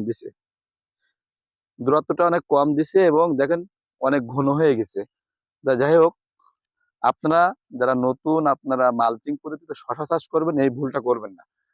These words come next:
আর আমি সব থেকে আপনাদেরকে বলবো যে আপনারা সিঙ্গেল বেডে শশা চাষ করবেন, তাহলে আপনারা অনেক লাভবান হবেন। কারণ আমার এর আগের ভিডিওটা আপনারা দেখে আসবেন, সিঙ্গেল বেডে শশা চাষ করছে, শশা কি পরিমাণে ধরছে। এবং দেখেন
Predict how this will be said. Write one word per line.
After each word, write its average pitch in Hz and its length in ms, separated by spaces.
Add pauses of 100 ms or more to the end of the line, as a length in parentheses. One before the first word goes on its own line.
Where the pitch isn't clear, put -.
(220)
আর 104 160
আমি 147 320
সব - 180 (120)
থেকে 170 220 (520)
আপনাদেরকে 143 500
বলবো 131 360 (460)
যে 117 140
আপনারা 127 240 (100)
সিঙ্গেল 151 420
বেডে 165 180
শশা 139 260
চাষ 156 240
করবেন, 92 320 (100)
তাহলে 131 220
আপনারা 139 260
অনেক 135 160
লাভবান 117 360
হবেন। 98 200 (600)
কারণ 143 240
আমার 147 220
এর 156 180
আগের 135 260
ভিডিওটা 151 320
আপনারা 147 240
দেখে 135 260
আসবেন, 160 300 (120)
সিঙ্গেল 139 360
বেডে 151 140
শশা 139 260
চাষ 151 260
করছে, 156 320 (520)
শশা 135 300
কি - 160 (120)
পরিমাণে 143 320
ধরছে। 110 320 (180)
এবং 143 260
দেখেন 151 240